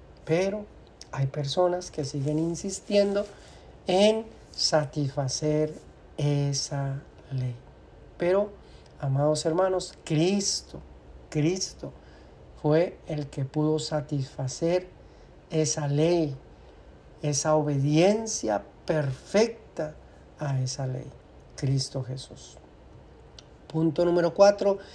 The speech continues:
la justicia, amados hermanos, es gloria del conocimiento de Dios. La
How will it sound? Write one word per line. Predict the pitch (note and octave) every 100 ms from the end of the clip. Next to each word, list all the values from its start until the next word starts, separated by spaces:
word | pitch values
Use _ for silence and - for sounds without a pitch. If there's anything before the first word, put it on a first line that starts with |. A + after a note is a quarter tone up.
| - - -
la | F3+ F#3+
justicia, | - F3+ - - G#3 A#3 - G3
amados | E3 F3 F#3 F#3
hermanos, | E3 F3 F#3 F#3+ - -
es | D#3 C#3 - C#3+
gloria | C3+ D#3 F3+ F#3+ G3 F#3+ F#3+ - -
del | D3+ D3
conocimiento | C#3 D3+ C3+ C3 - C3 C3 C#3 D3 C#3+ C#3 C#3+ C#3
de | C#3 C#3
Dios. | E3 - - - - - - - -
La | D3+ D#3 F#3 G#3 G#3+